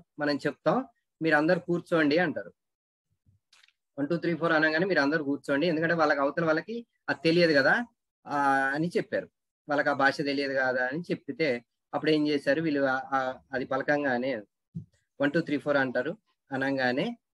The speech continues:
అందరూ sit down కూర్చున్నారు. కానీ అక్కడ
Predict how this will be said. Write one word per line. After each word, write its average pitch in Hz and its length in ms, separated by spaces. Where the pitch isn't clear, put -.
అందరూ 143 380
sit 139 220
down 104 220
కూర్చున్నారు. 110 840
కానీ 143 320
అక్కడ 127 460